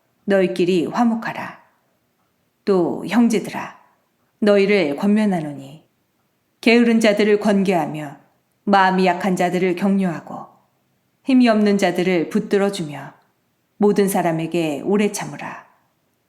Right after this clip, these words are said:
삼가 누가 누구에게든지 악으로 악을 갚지 말게 하고 서로 대하든지 모든 사람을 대하든지 항상 선을 따르라.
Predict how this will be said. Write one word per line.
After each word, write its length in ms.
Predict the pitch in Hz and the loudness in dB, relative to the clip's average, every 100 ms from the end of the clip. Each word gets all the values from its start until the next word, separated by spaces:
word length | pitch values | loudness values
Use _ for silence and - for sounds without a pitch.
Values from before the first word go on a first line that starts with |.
| _ _ | _ _
삼가 760 | - 220 180 165 165 143 - _ _ _ _ - | -4 -2 0 -2 -6 -10 -14 _ _ _ _ -2
누가 480 | 208 202 170 139 | 2 2 2 0
누구에게든지 1200 | - 208 220 240 233 226 208 175 170 175 151 - _ _ | -2 0 2 2 2 0 0 -2 -2 -4 -4 -12 _ _
악으로 580 | 190 190 185 185 165 143 | 0 0 0 -2 -2 0
악을 440 | 190 226 208 143 | 0 2 0 -2
갚지 400 | - 202 - 247 | -4 -8 -4 -2
말게 320 | 208 208 208 | 0 0 -2
하고 320 | 202 190 - - - _ _ _ _ _ | -4 -8 -14 -20 -20 _ _ _ _ _
서로 320 | - 269 247 | -2 0 2
대하든지 880 | 233 208 185 175 160 - 160 151 - | 2 2 2 0 -6 -6 -6 -6 -6
모든 320 | 175 220 233 | -2 2 2
사람을 380 | 233 214 208 220 | 2 2 2 2
대하든지 760 | 220 196 185 156 139 - - _ _ _ _ | 0 0 -2 -10 -12 -18 -20 _ _ _ _
항상 500 | - 208 190 185 143 | -4 -2 0 -2 -2
선을 460 | - 226 214 196 - | -4 -2 -2 -2 -4
따르라. 500 | 185 185 131 107 - | -6 -6 -10 -14 -16